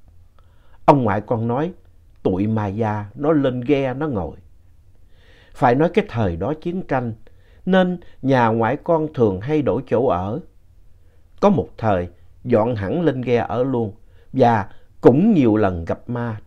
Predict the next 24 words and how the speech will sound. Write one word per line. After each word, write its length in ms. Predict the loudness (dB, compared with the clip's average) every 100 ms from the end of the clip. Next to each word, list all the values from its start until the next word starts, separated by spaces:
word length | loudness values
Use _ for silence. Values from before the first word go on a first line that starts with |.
| -6
trên 160 | -4 -6
sông 360 | -10 -10 -8
nước. 240 | -8 -10 -14 -20 -20 -20 -20 -20 -20 -20 -20 -20 -20 -20 -20 -20 -20 -20 -20 -20 -20 -20 4
Có 100 | 6
lần 240 | 6 4
ông 180 | 2 0
ngoại 220 | 0 -2
đậu 200 | -2 -4
ghe 180 | -4 -4
ở 180 | -4 -6 -4
chỗ 180 | -2
nào 220 | -2 -6 -8
đó, 340 | -8 -8 -10 -14 -20 -20 -20 -20 -20 -20 -18 0
gia 240 | 4 4
đình 240 | 6 4 4
gặp 260 | 0 -2 -6 -20 -20 0
quá 300 | 2 2 0 2
trời 280 | 2 0
ma, 380 | -2 -4 -4 -8 -14 -20 -20 -20 -20 -8
mà 340 | -2 -2 -2 -8 -20 -20 -6
ma 300 | -2 0 0
không 360 | -4 -8 -8 -4
có 120 | -4
đầu. 200 | -4 -6